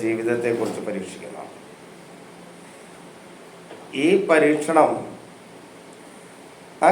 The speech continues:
കഥ ചുമ്മാ ഒരു കഥയല്ല. അത്, അതിനകത്ത് ഒരുപാട് സന്ദേശങ്ങളുണ്ട്.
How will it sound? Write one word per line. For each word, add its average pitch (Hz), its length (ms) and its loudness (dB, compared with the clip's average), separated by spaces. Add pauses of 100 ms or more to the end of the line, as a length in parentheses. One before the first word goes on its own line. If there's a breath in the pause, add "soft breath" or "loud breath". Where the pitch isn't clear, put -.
(140)
കഥ 175 220 6 (320)
ചുമ്മാ 190 220 0
ഒരു 226 140 2
കഥയല്ല. 170 400 4 (460)
അത്, 147 180 2 (280)
അതിനകത്ത് - 520 0
ഒരുപാട് 147 500 4
സന്ദേശങ്ങളുണ്ട്. 135 680 -4